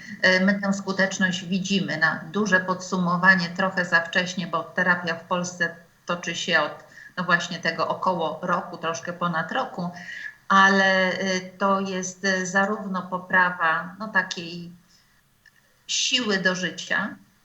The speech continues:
a większość pacjentów to ludzie aktywni zawodowo, czy uczniowie, studenci, no, ludzie, którzy żyją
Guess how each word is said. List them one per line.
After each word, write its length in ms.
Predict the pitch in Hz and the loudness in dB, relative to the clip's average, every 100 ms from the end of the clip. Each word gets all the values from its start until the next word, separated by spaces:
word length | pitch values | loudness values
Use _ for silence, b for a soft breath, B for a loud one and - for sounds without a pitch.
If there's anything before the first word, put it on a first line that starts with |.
| _ - | _ -2
a 160 | 214 220 | -2 0
większość 500 | 208 196 190 180 - | 0 0 0 -6 -8
pacjentów 680 | - 175 - 175 175 175 - | -8 -8 -4 -4 -4 -6 -4
to 120 | 185 | -2
ludzie 300 | 180 180 185 | -2 0 0
aktywni 540 | 196 - 185 180 175 | 0 -2 -8 -4 -2
zawodowo, 720 | 175 175 175 175 170 165 170 170 | 0 0 0 -4 -2 -2 -2 -4
czy 200 | 202 190 | -4 -4
uczniowie, 640 | 185 - - 185 175 175 | -4 -6 -4 0 0 -2
studenci, 600 | - 185 180 175 175 - | -4 -4 2 2 2 0
no, 80 | 180 | 0
ludzie, 260 | 185 190 175 | 0 -2 -4
którzy 360 | - 180 180 | -4 -2 0
żyją 360 | 175 170 165 | 2 4 4